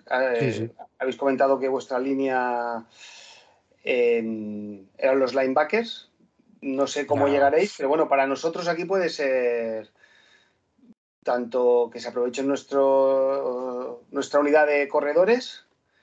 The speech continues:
Speaker 1: o también buscar esa zona para hacer pase como con, con T J Hawkinson, ¿no? O, o Amon-Ra también.
Speaker 2: Es que esa, esa es la clave para mí. Eh, si, si vosotros explotáis esa, esa es la zonita que hay que, que explot-, que hay que
Speaker 1: Ujú.
Speaker 2: explotar.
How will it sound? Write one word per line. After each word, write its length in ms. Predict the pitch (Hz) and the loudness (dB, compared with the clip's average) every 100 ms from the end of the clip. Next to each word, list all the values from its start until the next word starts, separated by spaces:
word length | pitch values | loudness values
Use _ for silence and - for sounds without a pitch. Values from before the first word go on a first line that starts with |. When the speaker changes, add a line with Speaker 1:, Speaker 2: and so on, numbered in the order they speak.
| _ _ _ _ _ _ _ _ _ | _ _ _ _ _ _ _ _ _
Speaker 1:
o 260 | 143 160 180 | 0 0 0
también 600 | 139 135 143 180 202 - | -2 0 -2 -4 -8 -10
buscar 280 | 143 - 135 | -10 -2 -2
esa 180 | 131 | -2
zona 260 | - 131 123 | -8 -8 -6
para 140 | 127 | -4
hacer 200 | 123 131 | -6 -6
pase 300 | 120 131 151 | -6 -6 -6
como 800 | 151 139 123 113 107 104 101 _ _ | -6 -4 -4 -4 -8 -12 -18 _ _
con, 160 | 127 | -10
con 160 | - 120 | -8 -10
T 100 | 131 | -8
J 140 | 127 120 | -8 -4
Hawkinson, 460 | 175 147 113 110 | -4 -4 -6 -10
¿no? 260 | 113 180 196 | -8 -10 -10
O, 280 | - 123 - | -8 -6 -2
o 60 | 117 | 0
Amon-Ra 380 | 113 165 139 113 | 0 0 0 -2
también. 460 | 110 127 170 - _ _ _ _ _ _ | -4 -4 -4 -6 _ _ _ _ _ _
Speaker 2:
Es 120 | 147 113 | -6 0
que 100 | 165 | 0
esa, 140 | 139 | 0
esa 220 | 165 165 | -2 0
es 40 | 175 | 0
la 80 | |
clave 240 | 131 147 123 | 2 2 0
para 140 | 120 | 0
mí. 160 | 131 117 | -2 -2
Eh, 200 | 127 127 | -2 -2
si, 360 | - 131 127 120 120 - - | 0 0 2 0 -4 -20 -12
si 140 | - | 0
vosotros 320 | 143 139 160 | 2 4 4
explotáis 360 | 180 185 170 160 | 2 2 2 2
esa, 160 | 151 180 | 2 0
esa 220 | 185 185 | 0 2
es 60 | 185 | 2
la 100 | 170 | 2
zonita 300 | 147 139 127 | 0 0 0
que 60 | |
hay 60 | 123 | 0
que, 220 | 123 120 | 2 2
que 100 | 123 | 0
explot-, 340 | 120 123 113 - | -2 -2 -4 -2
que 80 | 139 | -2
hay 60 | |
que 80 | 131 | 0
Speaker 1:
Ujú. 80 | 131 | -2
Speaker 2:
explotar. 300 | 117 107 | -2 -2